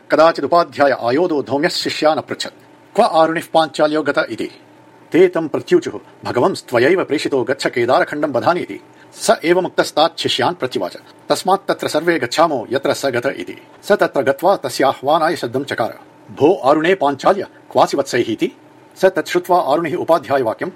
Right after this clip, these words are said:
तस्मात् केदारखण्डात् सहसोत्थाय तम् उपाध्यायमुपतस्थे।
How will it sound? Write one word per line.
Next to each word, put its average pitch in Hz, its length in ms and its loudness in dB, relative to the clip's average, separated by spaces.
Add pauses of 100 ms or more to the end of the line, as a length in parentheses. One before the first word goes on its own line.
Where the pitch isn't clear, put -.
(200)
तस्मात् 180 440 0
केदारखण्डात् 139 720 2
सहसोत्थाय 156 640 0 (220)
तम् 175 200 2
उपाध्यायमुपतस्थे। 147 1200 -2